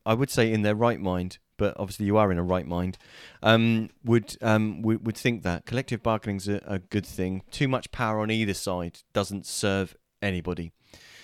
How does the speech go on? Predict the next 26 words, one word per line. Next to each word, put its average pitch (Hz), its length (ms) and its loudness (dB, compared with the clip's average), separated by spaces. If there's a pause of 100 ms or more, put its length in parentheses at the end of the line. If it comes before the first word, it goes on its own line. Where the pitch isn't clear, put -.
(180)
um, 90 420 -2
and 95 200 -4
you 92 60 -6
need, 98 360 -4
you, 98 320 -8
you 113 100 -2
know, 87 180 -2 (500)
businesses 120 720 0 (440)
need 98 300 -4
workers, 101 580 -4
workers 113 360 -6
need 90 180 -8
unions 90 360 -6
to 92 100 -10
effectively 85 420 -8
represent 85 540 -8
their, 87 320 -6
represent 90 480 -8
their 87 100 -4
rights, 92 320 -4
and 104 100 -4
any 117 140 0
business 95 420 -4
worth 90 220 -2
its - 140 -6
salts - 460 -2